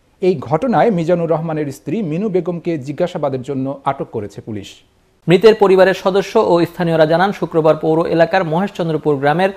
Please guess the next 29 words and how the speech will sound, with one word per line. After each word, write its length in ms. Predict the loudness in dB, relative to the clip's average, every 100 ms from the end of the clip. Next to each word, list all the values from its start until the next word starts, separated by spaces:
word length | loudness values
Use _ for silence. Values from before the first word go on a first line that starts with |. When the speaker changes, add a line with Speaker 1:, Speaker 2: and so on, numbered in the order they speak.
| 4
Speaker 2:
আব্দুল 340 | 6 6 4
মজিদের 360 | 6 4 4 2
কন্যা 420 | 2 4 6 6 4 -8
মিনুর 300 | 0 4 4
সাথে 320 | 2 0 0 4
পারিবারিকভাবে 640 | 6 6 4 4 2 -2
বিয়ে 260 | 2 2 2
হয় 220 | 2 0
মিজানের। 380 | 0 0 0 -4 -10 -2
বিয়ের 240 | 4 4
পর 180 | 6 4
থেকেই 420 | 4 0 4 4
মিজানের 420 | 4 2 2 2 2
মন 240 | 2 2
মেজাজ 320 | 4 4 4
ভালো 220 | 2 0 2
ছিল 220 | 2 0
না। 220 | 0 -4 0
শনিবার 360 | 4 8 6
মিজান 320 | 6 6 6 6
বেশ 200 | 2 2
দুশ্চিন্তায় 560 | 0 0 2 0 4 2
ছিল, 300 | 2 0 0 0 2
তেমন 260 | 2 2
করে 200 | 2 2
কারো 200 | 6 4
সাথে 260 | 4 -2 2
কথাও 300 | 4 6 6
বলেনি। 400 | 6 4 0 -6